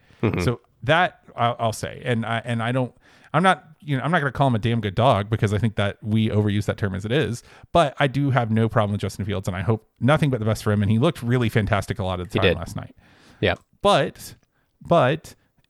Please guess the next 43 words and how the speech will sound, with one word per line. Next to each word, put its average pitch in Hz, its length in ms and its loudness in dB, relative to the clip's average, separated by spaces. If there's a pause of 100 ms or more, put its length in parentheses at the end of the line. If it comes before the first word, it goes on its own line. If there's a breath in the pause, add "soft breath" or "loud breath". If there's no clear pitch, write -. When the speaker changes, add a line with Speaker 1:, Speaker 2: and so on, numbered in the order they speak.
Speaker 2:
you 185 280 -2
saw 196 300 2
last 160 260 0
night 143 280 -2
some 143 160 0
of 147 40 0
the 139 120 0
reasons 120 400 -2
why 104 180 0
he 113 140 -2
didn't 104 260 -4
play, 196 460 -6
right? 107 180 0
Speaker 1:
Yeah. 90 100 2
Speaker 2:
I 104 40 0
mean, 127 160 4
he's, 117 160 4
Speaker 1:
Mm-hmm. 120 80 -2
Speaker 2:
he's 104 280 -2
an 117 120 0
incredibly 131 580 0
dynamic, 135 500 0 (380 soft breath)
he's 117 120 2
an 120 80 4
incredibly 131 440 -2
dynamic 131 400 2
athlete. 107 380 -2
He 123 100 -2
can 107 160 -2
run, 120 360 0
he 127 140 -2
can 123 180 0
throw, 113 400 2
he's 107 200 0
got, 110 260 -2
he 120 120 -2
has 110 160 0
all 120 240 4
the 170 100 0
tools 143 300 -4
in 127 60 2
the 110 60 0
world, 117 360 -2